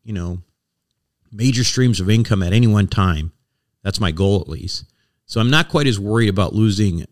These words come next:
a job and all of a sudden having no money coming in. Okay. Now, as a corollary to what I'm saying here about interest rates and not getting enough from the bank, I encourage you to go back and, um,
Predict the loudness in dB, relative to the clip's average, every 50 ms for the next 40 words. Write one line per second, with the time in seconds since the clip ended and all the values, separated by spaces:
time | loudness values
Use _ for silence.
0 | _ _ -6 -6 -4 -2 0 0 2 2 2 0 0 -4 -6 -6 -4 -4 -4 -4
1 | -4 -4 -4 -4 -4 -4 -4 -4 -6 -6 -6 -6 -6 -6 0 2 2 2 2 0
2 | -2 -4 -6 -10 -10 -14 -14 -14 -14 -14 -14 -14 -16 -18 -20 _ _ _ _ _
3 | _ -10 -6 -4 -4 -4 -6 -12 -20 -20 -20 -20 -20 _ _ -2 0 0 0 0
4 | -2 -6 -10 _ _ -2 -2 -2 0 0 2 2 4 4 4 2 2 2 2 2
5 | 2 0 0 0 0 -2 -2 0 0 0 0 -2 -2 -2 -2 0 0 0 0 2
6 | 2 0 0 0 0 0 2 0 0 -2 -4 -4 -4 -2 -2 -2 -4 -4 -4 -4
7 | -4 -2 -2 -2 -2 -4 -4 -4 -2 -2 -2 -2 -2 -4 -4 -2 -2 -2 -2 -2
8 | -2 -2 -4 -4 -4 -2 -2 -2 -2 -2 -4 -4 -4 -2 -2 -4 -4 -4 -4 -2
9 | -2 -2 -4 -8 -12 -8 -4 -2 -2 0 0 0 0 0 0 0 0 0 0 0
10 | -2 0 0 -2 -4 -6 -12 _ _ _ _ _ _ _ _ _ _ _ _ _
11 | _ _ -4 -2 0 0 0 0 -2 -4 -8 _ -6 -4 -2 -2 -4 -4 -6 -8
12 | -10